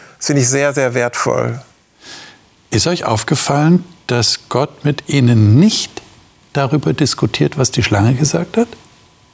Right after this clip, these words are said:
Speaker 2: Fällt euch das? Also mir fällt das auf.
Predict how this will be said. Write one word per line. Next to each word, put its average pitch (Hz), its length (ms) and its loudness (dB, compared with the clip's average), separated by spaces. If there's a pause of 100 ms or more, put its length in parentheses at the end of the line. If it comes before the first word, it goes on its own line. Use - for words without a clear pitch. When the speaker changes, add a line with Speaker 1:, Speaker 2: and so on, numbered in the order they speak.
(1600)
Speaker 2:
Fällt 110 200 0
euch 147 120 -2
das? - 220 -2
Also 104 160 0
mir 139 140 4
fällt 180 200 0
das 185 160 0
auf. 156 260 -2